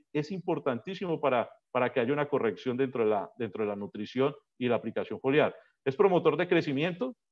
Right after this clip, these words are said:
es pro-, de floración y de desarrollo, llenado de fruto, lo decía ahora. Es muy importante en esas etapas fenológicas poder aplicar los nutrientes y poder reforzar y complementar esos nutrientes de a nivel foliar,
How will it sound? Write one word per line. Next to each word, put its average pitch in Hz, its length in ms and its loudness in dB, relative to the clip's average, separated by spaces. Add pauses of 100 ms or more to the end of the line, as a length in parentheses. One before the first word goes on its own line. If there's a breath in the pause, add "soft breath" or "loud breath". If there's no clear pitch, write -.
(320)
es 120 180 -2
pro-, 156 560 2
de 143 160 2
floración 143 760 4
y 139 80 0
de 139 80 6
desarrollo, 143 560 0
llenado 135 320 0
de 143 100 2
fruto, 190 380 2
lo 139 120 0
decía 123 260 0
ahora. 208 320 2 (300)
Es 120 140 -4
muy 165 260 0
importante 139 440 0
en 156 80 -2
esas 165 140 2
etapas 139 300 2
fenológicas 131 480 0
poder 151 400 4
aplicar 143 320 0
los 147 80 0
nutrientes 139 500 -2 (260 soft breath)
y 139 120 0
poder 143 240 6
reforzar 190 720 4
y 196 40 0
complementar 139 600 0
esos 151 160 0
nutrientes 135 400 -4
de 143 80 0
a 127 40 2
nivel 113 240 -2
foliar, 170 440 0